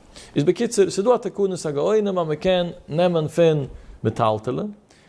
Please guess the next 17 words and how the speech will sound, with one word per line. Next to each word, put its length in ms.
In 200
Gott 140
schon 120
viele, 300
sie 160
du 120
am 180
Zieh 280
ist, 200
als, 240
äh, 260
sie 140
nicht 220
kann, 180
den 160
Kedime 400
Metalltellen. 800